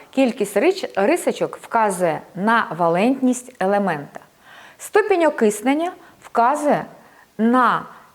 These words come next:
кількість відданих і прийнятих електронів. Хлор має ступінь окиснення мінус один, він більш електронегативний,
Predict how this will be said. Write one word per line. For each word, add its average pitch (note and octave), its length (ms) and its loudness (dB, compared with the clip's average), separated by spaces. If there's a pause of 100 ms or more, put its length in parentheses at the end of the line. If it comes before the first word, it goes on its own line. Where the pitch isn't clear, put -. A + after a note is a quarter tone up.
кількість B3+ 760 -2
відданих D#4+ 680 0
і F#3 60 2
прийнятих A#3 760 0
електронів. G#3 640 -2 (500)
Хлор D4+ 480 2 (360)
має C4+ 300 2
ступінь A#3 460 -2
окиснення G#3 680 -4 (220)
мінус A3 480 2
один, F#3 400 -2 (340)
він A3+ 360 0 (100)
більш F#3+ 540 -2
електронегативний, A#3 1300 0